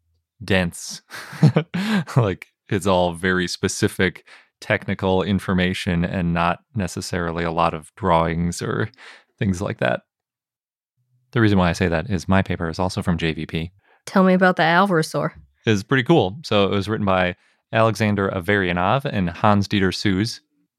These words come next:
Speaker 1: and it's a new Alvarezsaurid from Uzbekistan.
Speaker 2: Hmm.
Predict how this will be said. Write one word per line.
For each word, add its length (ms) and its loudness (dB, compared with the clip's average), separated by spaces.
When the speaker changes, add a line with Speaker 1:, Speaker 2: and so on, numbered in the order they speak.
Speaker 1:
and 360 0
it's 220 -6
a 140 2
new 260 4
Alvarezsaurid 800 2
from 280 0
Uzbekistan. 1160 -2
Speaker 2:
Hmm. 600 2